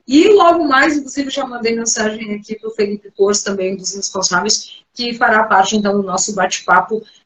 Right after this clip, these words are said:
desta terça-feira aqui no canal, então, no Instagram. Mais uma edição, então, do Entrevistas de Atitude, que está no oferecimento, então, da Imobiliária Marim, do restaurante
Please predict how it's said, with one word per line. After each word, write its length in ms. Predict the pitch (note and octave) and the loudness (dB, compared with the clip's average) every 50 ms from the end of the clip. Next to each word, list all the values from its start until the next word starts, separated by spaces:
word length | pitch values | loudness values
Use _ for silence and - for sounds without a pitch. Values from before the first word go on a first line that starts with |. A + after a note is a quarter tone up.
| _ _ | _ _
desta 600 | E3+ E3 F#3 G3+ F#3 F3+ F3+ - - - G3+ F#3+ F#3+ | -6 0 2 4 4 4 2 0 0 0 -2 -2 -2
terça-feira 720 | - F#3 F3 E3 - - F#3+ F#3 - - F3+ E3+ E3 E3 E3+ | -2 -4 -2 -2 -2 -2 -4 -4 -4 -2 0 0 0 0 -2
aqui 220 | E3+ - F#3 E3 | -4 -4 -6 -4
no 140 | E3 E3 E3 | -4 -6 -6
canal, 400 | - E3+ D#3+ D#3+ D3+ D3+ D#3 E3 | -6 -6 -6 -6 -6 -8 -8 -8
então, 160 | E3 E3+ D#3+ | -8 -6 -6
no 60 | E3 | -4
Instagram. 520 | D#3+ - - - G#3 G#3 F#3+ F#3+ G3+ G#3 G#3+ G#3 - - - - | -4 -4 -2 -2 -2 0 2 2 2 2 0 -2 -6 -8 -8 -4
Mais 320 | A3+ A#3+ A#3+ G3+ G#3 A3 A3+ | 0 0 2 2 0 -2 -2
uma 120 | G#3+ G#3 | -2 -4
edição, 340 | G#3 G#3 - A3 G#3 G#3 G#3 | -2 -2 -2 -2 0 0 0
então, 200 | G#3 G#3+ G#3 G#3+ | 0 0 0 2
do 160 | G#3+ G#3+ G#3 | 2 2 4
Entrevistas 800 | G#3+ G#3+ G#3 G#3 G3+ G3+ - G3 G3 - - G#3 G3 F#3+ - - | 2 2 2 2 2 2 2 0 -4 -2 -2 -2 -2 -2 -2 -4
de 240 | - G#3 G3+ - _ _ - | -6 -8 -8 -10 _ _ -2
Atitude, 920 | G3 G3+ G3+ G3+ - - - A3+ A3 - A#3+ B3 B3 G#3 C#4 D4 - - _ _ _ - | 0 0 0 0 -4 -6 -6 -6 -6 -6 -4 -4 -2 -2 -2 -4 -6 -8 _ _ _ 0
que 180 | - E4 F4 | 2 4 4
está 260 | E4+ E4 E4+ E4 D4 D4 | 4 4 2 2 2 4
no 120 | C#4+ C#4+ | 6 4
oferecimento, 680 | C#4+ C#4+ D4 C4 C4 C4+ - - C4+ B3+ B3+ B3+ B3+ C4 | 6 6 4 2 4 2 0 0 -2 -2 -2 -4 -4 -4
então, 320 | B3 B3 C4 B3 B3 B3 | -6 -4 -2 -2 -2 -2
da 140 | A#3+ A#3+ A#3 | -4 -4 -6
Imobiliária 920 | A#3 A#3 A3+ G#3 G3+ A3 A3 - F3 G#3 G3 F#3 F#3+ F#3+ F3+ F3+ F#3+ F3+ | -6 -6 -4 -4 -2 -2 -4 -4 -4 -6 -2 0 2 2 2 0 -2 -6
Marim, 400 | F3+ F3 E3+ E3+ F3 G3 G#3+ A3+ | -6 -4 -4 -2 -2 -2 -2 -2
do 100 | G#3+ G#3 | -4 -4
restaurante 720 | G3 G3 G3 - G3+ F3+ F3 F3+ F#3 G3+ - - F4+ - | -4 -4 -4 -4 -4 -4 -6 -6 -8 -8 -8 -10 -10 -10